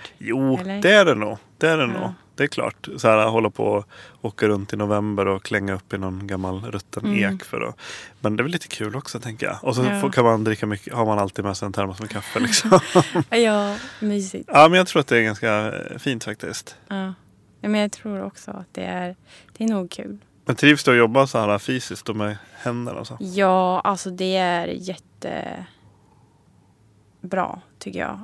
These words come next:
Speaker 2: Alltså just nu i mitt liv så passar det väldigt bra. Och det känns väldigt skönt att få vara ute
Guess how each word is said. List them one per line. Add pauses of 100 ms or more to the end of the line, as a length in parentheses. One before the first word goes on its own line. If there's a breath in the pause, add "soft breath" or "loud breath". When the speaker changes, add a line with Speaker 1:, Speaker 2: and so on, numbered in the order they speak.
Speaker 2:
Alltså
just
nu
i
mitt
liv
så
passar
det
väldigt
bra. (540 loud breath)
Och
det
känns
väldigt
skönt
att
få
vara
ute